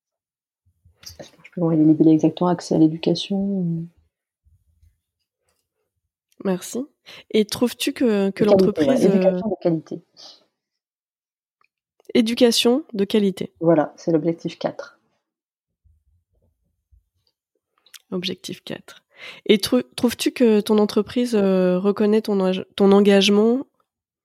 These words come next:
Speaker 2: en termes de cause à sa juste valeur ?
Speaker 1: Alors moi, oui, j'ai de la chance, mais c'est très, très atypique, hein. Euh, The Camp, c'est, <laughs> c'est-à-dire, moi, j'ai découvert les O D D à The Camp, hein, donc, euh, je pense qu'il y a,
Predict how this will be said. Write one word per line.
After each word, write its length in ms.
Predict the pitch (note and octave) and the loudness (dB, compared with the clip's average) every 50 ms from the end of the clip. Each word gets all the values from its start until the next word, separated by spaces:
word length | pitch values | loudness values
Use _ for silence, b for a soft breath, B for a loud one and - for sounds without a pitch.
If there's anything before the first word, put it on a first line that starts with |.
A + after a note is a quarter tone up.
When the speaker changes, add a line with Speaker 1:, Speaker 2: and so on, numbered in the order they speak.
| _ _ _ _ - - _ _ | _ _ _ _ -20 -20 _ _
Speaker 2:
en 80 | - F#3 | -10 -6
termes 200 | - F3+ F3 F3 | -4 0 0 0
de 100 | E3+ E3+ | 0 0
cause 520 | E3+ - - A3+ A#3 B3 B3 A#3+ F3+ F#3 - _ | -2 0 2 2 4 4 2 2 0 -2 -4 _
à 80 | F#3+ F#3+ | -6 -4
sa 140 | - F#3+ | -2 -2
juste 260 | F#3+ F#3+ G3+ - - G#3 | -2 -2 -4 -4 -4 -2
valeur ? 500 | G3 F#3+ F#3 F3+ F3+ F#3+ G#3 - _ _ _ _ _ _ _ _ _ _ _ _ _ _ _ _ _ _ _ _ _ _ _ _ _ _ _ _ _ _ _ _ - | 0 0 0 0 0 -2 -4 -8 _ _ _ _ _ _ _ _ _ _ _ _ _ _ _ _ _ _ _ _ _ _ _ _ _ _ _ _ _ _ _ _ -2
Speaker 1:
Alors 160 | - E3+ E3 | 2 4 4
moi, 180 | E3 F#3+ A3+ A#3 | 6 6 4 4
oui, 200 | A3 A#3+ B3 A#3 | 6 4 4 4
j'ai 140 | F#3+ F3+ D#3+ | 2 0 0
de 60 | D#3+ | 0
la 120 | D#3+ D#3 | 0 -2
chance, 360 | D#3 - - B3 B3+ B3 - - | 0 0 0 0 0 0 -2 -4
mais 100 | D#3+ D#3 | -6 -4
c'est 200 | - E3+ E3 - | -4 -6 -6 -6
très, 220 | - - A#3 A3 | -4 -4 -4 -4
très 240 | - - - G#3 G3 | -2 -2 0 2 2
atypique, 480 | F#3+ F#3 - G3 - - A#3+ A3 - | 2 2 0 -4 -6 -8 -10 -6 -4
hein. 200 | F#3 F#3 F#3+ F#3+ | -4 -2 0 0
Euh, 540 | F3+ F3 E3+ E3 E3 E3 E3 D#3+ E3 E3 E3 | 2 2 4 4 4 4 4 2 2 2 2
The 120 | E3 F3 E3+ | 2 0 -2
Camp, 220 | - G#3 A3 G#3+ | -2 -4 -6 -6
c'est, 340 | - - F3+ E3 E3 E3 F3 | -8 -6 -4 -2 0 0 0
<laughs> 1120 | F3 - - - - _ _ _ _ - - - - - - - - - - _ _ _ - | 0 -2 -6 -12 -18 _ _ _ _ -20 -18 -16 -16 -16 -16 -18 -18 -20 -20 _ _ _ 0
c'est-à-dire, 200 | D#3 D3+ F3+ F#3 | 4 4 4 6
moi, 120 | G3 F#3+ | 4 4
j'ai 60 | E3+ | 4
découvert 220 | E3 E3 E3+ G3+ F#3+ | 2 2 4 4 4
les 140 | F3 D3+ | 4 4
O 40 | E3 | 4
D 120 | D#3 F3 F3 | 4 4 4
D 160 | A3 - - G#3 | 4 2 2 2
à 100 | F#3 E3+ | 2 4
The 120 | F3 G3 | 4 2
Camp, 280 | G3 - F#3 E3 D#3+ - | 0 -2 -4 -2 0 0
hein, 120 | E3+ F3 | 0 0
donc, 300 | E3+ E3+ D#3+ - - - | -2 -4 -6 -10 -6 -2
euh, 580 | E3 D3+ D3 D3 D3 D3 D3 D3 D3 D3 D3 D3+ D#3 D#3 C#3+ - _ _ _ _ _ _ _ _ _ - | -2 0 2 2 0 0 -2 -2 -4 -6 -8 -8 -10 -12 -14 -16 _ _ _ _ _ _ _ _ _ -20
je 80 | - - | -8 -4
pense 160 | E3+ E3+ - | -4 -4 -4
qu'il 180 | - - - | -4 -2 0
y 40 | - | 0
a, 60 | - | 0